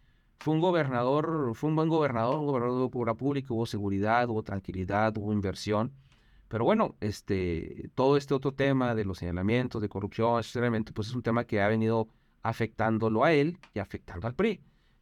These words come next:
Este, pero bueno, al final ya hay que tener la cosa juzgada y eso todavía no se determina como cosa juzgada el tema del juicio que está siguiendo el exgobernador. Lo que sí te puedo decir es que hubo acciones. Si tú haces un comparativo en obra pública, en inversión, en crecimiento económico,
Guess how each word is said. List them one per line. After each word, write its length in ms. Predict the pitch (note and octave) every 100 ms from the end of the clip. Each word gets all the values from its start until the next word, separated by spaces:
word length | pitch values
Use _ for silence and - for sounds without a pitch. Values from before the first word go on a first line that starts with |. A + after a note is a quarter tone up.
| -
Este, 680 | A2+ - - G#2 G2 G2 -
pero 160 | G#2+
bueno, 240 | C3+ F3 -
al 120 | F#2+
final 300 | F#2+ G#2 B2+
ya 60 | A#2+
hay 80 | A#2+
que 120 | C3
tener 480 | - G2+ A2 A2+ G2+
la 120 | F2+
cosa 260 | G#2 G#2
juzgada 400 | A2+ C#3+ C3 A#2+
y 80 | B2+
eso 180 | G2+ G2+
todavía 240 | G2+ G#2
no 100 | G#2
se 340 | G2+ G#2 G2 F2+
determina 840 | G2+ - A2 A2+ C3 A2 F#2 - -
como 640 | F#2+ F#2+ F2+ E2+ F2 F2
cosa 240 | - G2+ A2
juzgada 520 | - G2 F#2+ G#2 G#2 _ _ _
el 180 | - G2
tema 220 | G#2+ G#2
del 80 | G#2
juicio 260 | - G2 G2+
que 100 | G2+
está 140 | -
siguiendo 300 | F2+ F#2 F#2+
el 80 | F#2+
exgobernador. 560 | G2 G2+ G2+ G#2+ B2 A#2+
Lo 100 | G2+
que 100 | -
sí 120 | G2+
te 80 | A2+
puedo 160 | - A#2
decir 120 | A2+
es 100 | G#2+
que 200 | A#2 A2+ _ _ _ -
hubo 260 | B2 B2+
acciones. 460 | C3 - F#2+ D#2+ -
Si 100 | A#2+
tú 160 | - F#3
haces 240 | F#3+ F3+
un 100 | F#3
comparativo 840 | F3+ E3+ D#3 A2+ G2+ A2 G2+ E2+ _ _ _ _ -
en 120 | A2
obra 260 | B2+ D3+ C#3+
pública, 440 | G#2+ A#2+ G#2 -
en 80 | F#2
inversión, 560 | F#2 F#2 - G#2 A#2+ A2
en 80 |
crecimiento 480 | G#2 F#2 G2 G#2 A2
económico, 640 | C#3 G#2+ A2 C#3 C#3 D#3